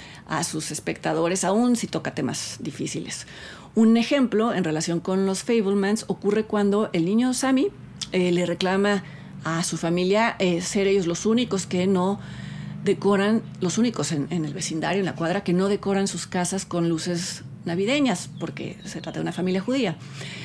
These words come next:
En la película esto hace reír a los padres y no tiene mayor consecuencia. Sin embargo, eh, la biografía de Spielberg de Joseph McBride, que les recomiendo mucho, no está editada en español, pero, eh, es, ahí está el dato por si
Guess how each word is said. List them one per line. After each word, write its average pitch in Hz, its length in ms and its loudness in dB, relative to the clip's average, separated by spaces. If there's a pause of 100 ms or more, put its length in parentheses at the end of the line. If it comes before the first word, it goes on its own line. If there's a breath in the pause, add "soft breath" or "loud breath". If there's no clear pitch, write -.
En 214 80 2
la 240 80 6
película 311 400 4
esto 254 240 2
hace 175 160 0
reír 214 240 2
a 240 60 4
los 240 140 0
padres 302 460 2
y 190 60 0
no 175 120 0
tiene 165 200 0
mayor 165 380 0 (140)
consecuencia. 233 720 0 (260 loud breath)
Sin 254 240 2
embargo, 254 640 4
eh, 170 300 0
la 170 180 0
biografía 170 560 2
de 165 180 0 (200)
Spielberg 190 480 0
de 139 200 -2
Joseph 165 360 -4
McBride, 190 580 -2
que - 160 -6
les 123 120 -6
recomiendo 147 540 -4 (240)
mucho, 226 460 2 (140)
no 196 180 2
está 196 160 0
editada 202 240 2
en 196 60 4
español, 180 420 -2
pero, 143 300 -4
eh, 123 240 -6 (320)
es, 165 200 -8
ahí 156 60 -4
está - 160 -8
el 156 80 -2
dato 190 240 -4
por - 80 -10
si - 140 -10